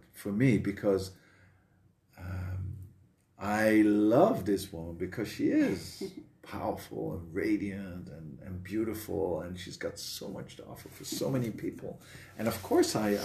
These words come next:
Speaker 1: I wanna be at, at, at the, at the root of that, and I wanna, I wanna, you know, be nourished by that, and I am
Speaker 2: <laughs>
Speaker 1: in,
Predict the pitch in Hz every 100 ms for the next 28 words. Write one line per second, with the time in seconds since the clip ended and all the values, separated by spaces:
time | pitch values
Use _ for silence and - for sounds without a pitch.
0 | 107 104 110 104 95 107 104 92 95 -
1 | 98 95 - - - 92 92 92 87 87
2 | - - - - - - 110 107 95 117
3 | 151 92 85 80 85 95 95 98 95 92
4 | 90 - 95 98 95 95 92 92 - -
5 | - - - 95 82 85 - - - -
6 | 90 85 90 104 165 147 - 78 80 80
7 | 82 85 87 90 117 185 143 92 87 78
8 | 76 71 - - - - - - - 92